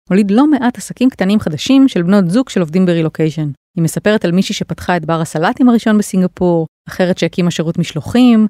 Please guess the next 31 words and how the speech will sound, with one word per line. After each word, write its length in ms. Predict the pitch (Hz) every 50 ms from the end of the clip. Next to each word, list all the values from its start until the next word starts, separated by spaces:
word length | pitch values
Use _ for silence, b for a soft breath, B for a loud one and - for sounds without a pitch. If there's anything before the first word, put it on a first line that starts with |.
| - _ -
בעלת 220 | 165 165 175 180
חברה 260 | - - 165 151 165
למוצרי 320 | 170 165 165 160 - 170 170
תינוקות, 640 | - 170 156 151 - - 277 285 269 240 226 - 185
מגשרת 400 | 170 160 156 - 185 165 175 165
בבית 260 | 160 147 156 - -
משפט, 560 | 143 - - - - 311 302 254 226 - -
מדריכת 340 | 170 - 170 - - 165 - -
פילאטיס 600 | 175 165 196 262 320 - - 277 240 214 - - 175
ועוד 320 | 175 - - 311 311 311 262 208
ועוד 280 | 185 185 180 185 170 156
ועוד. 200 | 156 156 - - 117 _ _ _ _ _ _ _ -
ובכלל, 460 | 160 143 - - - 226 240 240 226 202
הקהילה 380 | 202 - 170 165 170 196 240
הישראלית 380 | 262 240 - 190 175 180 220 226
בסינגפור 640 | 220 - - 175 156 156 - - 240 247 247 262 233
תופסת 360 | - - - 208 - 226 -
חלק 260 | - - 226 240 -
משמעותי 520 | 185 151 - - 160 156 147 - - 277
בחיים 320 | 247 - - - 175 180 175
של 120 | - 170
קרני 300 | 160 - 180 180 190 196
והמשפחה 520 | 175 170 156 156 - - 156 127 - 151 143
שלה. 200 | - 151 156 147 - _ _ _ _ _ _ _ _ _ _ _ -
זוכרים 280 | 170 135 - 262 311
את 80 | 330 -
הדיור 300 | 214 165 175 190 220 254
הציבורי 420 | 254 - - 160 151 156 165 196 214
שדיברנו 440 | - 226 240 214 240 240 233 240 240
עליו 120 | 240 233 -
קודם? 360 | - 240 240 233 247 247 247